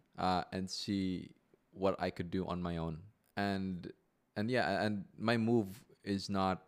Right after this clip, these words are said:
from Manila to Cebu. It's not purely a career move. It's also,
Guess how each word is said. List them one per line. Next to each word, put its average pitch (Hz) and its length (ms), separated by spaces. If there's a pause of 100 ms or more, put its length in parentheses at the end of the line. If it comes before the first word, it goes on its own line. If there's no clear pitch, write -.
(120)
from 98 200
Manila 98 200
to - 80
Cebu. 95 320
It's 87 180
not 90 180 (360)
purely 92 800 (260)
a 87 100
career 107 380
move. 78 220 (280)
It's 101 140
also, 98 640